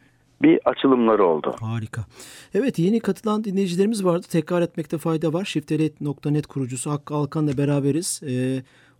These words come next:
Speaker 2: onun tüketici elektronik fuar izlenimlerini, e, öngörülerini ve, e, gö-, iz-, gözlemlerini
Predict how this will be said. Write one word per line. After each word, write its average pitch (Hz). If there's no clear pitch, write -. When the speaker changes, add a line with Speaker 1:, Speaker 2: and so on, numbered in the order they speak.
Speaker 2:
onun 147
tüketici 147
elektronik 143
fuar 143
izlenimlerini, 139
e, 127
öngörülerini 127
ve, 123
e, 113
gö-, 107
iz-, 120
gözlemlerini 120